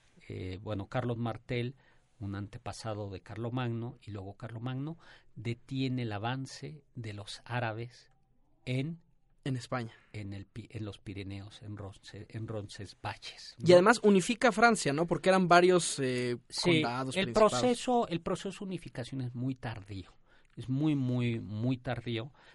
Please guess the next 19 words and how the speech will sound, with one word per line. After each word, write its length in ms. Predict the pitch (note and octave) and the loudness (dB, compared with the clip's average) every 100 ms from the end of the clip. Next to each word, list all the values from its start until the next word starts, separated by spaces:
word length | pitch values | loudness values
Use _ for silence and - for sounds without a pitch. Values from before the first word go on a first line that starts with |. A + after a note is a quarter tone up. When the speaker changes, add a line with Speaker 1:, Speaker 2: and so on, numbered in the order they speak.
| _ | _
Speaker 1:
En 120 | C3 A#2+ | -6 -2
realidad 380 | B2 A#2+ C3 | 0 2 0
se 160 | C3 C#3 | -2 -4
va 80 | B2+ | -4
a 60 | |
unificar, 640 | A#2+ B2 C3 B2 A#2 A#2 - _ _ _ _ - | -2 -4 -6 -8 -4 -4 -4 _ _ _ _ -10
pues 180 | A2 G2+ | -8 -6
yo 140 | B2 | -6
creo 200 | C#3 B2+ | -6 -10
que 120 | - | -8
hasta 360 | A2 - - G2+ | -10 -10 -10 -10
después 720 | G2+ - _ A#2 B2+ D3+ C#3+ | -10 -14 _ -6 -2 -2 -2
de 160 | A2+ | -4
la 240 | G#2+ G2+ G2+ | -4 -4 -6
Guerra 800 | G2 A#2 A2+ A#2 A2 G#2+ G#2 - - | -4 -4 -4 -4 -4 -4 -6 -12 -12
de 160 | G#2 | -8
los 160 | G2+ G2+ | -8 -10
Cien 240 | A#2+ A#2+ | -6 -4
Años, 560 | B2 A#2 A2+ C#3 - | -2 -2 -2 -6 -12